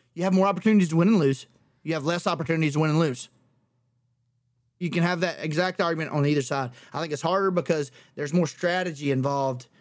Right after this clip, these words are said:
in having seven games and correcting each game as opposed to fucking four quarters in one game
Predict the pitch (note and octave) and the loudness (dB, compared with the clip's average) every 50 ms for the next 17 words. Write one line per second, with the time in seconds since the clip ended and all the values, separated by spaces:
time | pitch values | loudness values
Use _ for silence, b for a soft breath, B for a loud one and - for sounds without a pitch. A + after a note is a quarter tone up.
0 | _ _ _ _ _ _ _ - D#3+ D#3+ D#3 D3 C#3+ B2+ A#2+ D#3 E3 D#3+ D#3 D3 | _ _ _ _ _ _ _ -10 -8 -4 -2 -2 -2 0 -2 -2 -2 -2 -4 -4
1 | C#3 B2+ - - - G3 F#3 F3+ E3 E3 E3 D#3 C3+ C#3+ C#3 C3 C3 B2+ B2+ B2 | -6 -8 -8 -6 -4 -4 -4 -4 -4 -6 -6 -4 -2 -2 0 0 0 0 0 0
2 | A#2 - - b b b b b D3 D3 C3+ - D#3+ E3+ F3 E3+ - - D3 C#3 | -2 -6 -10 b b b b b -8 -8 -4 -2 0 0 0 0 -2 -4 -8 -6
3 | - G3 G3 F3 - - - D#3 F3 F3 E3+ D#3 D3 C3+ C3 C3+ C3+ D3 C#3 A#2+ | -4 -4 -4 -4 -4 -6 -4 -2 -2 0 0 -2 -2 -2 -2 -2 -2 -2 -2 0
4 | D#3+ D#3 D#3 C#3+ - - C#3 C3 B2+ b b b b b b - - - - - | 2 2 2 0 0 -2 -4 -4 -4 b b b b b b -16 -14 -14 -14 -14
5 | - - F#3+ E3+ D#3 - D3+ C#3+ B2 - - - F#3+ F#3 F3+ E3 D3+ C3 - - | -4 -2 -2 -2 -2 -2 -4 -6 -6 -6 0 2 4 6 6 4 2 -2 -6 -6
6 | - - F#3 F#3 E3 D3 C3+ B2+ A#2 B2 C#3 C#3 C3 C#3 D3+ D#3+ E3 D#3 C#3 A#2+ | 0 2 4 4 4 4 0 0 0 2 2 4 4 4 4 2 2 2 2 0
7 | A2 G#2+ A2 A#2 A#2+ | 0 0 -2 -4 -6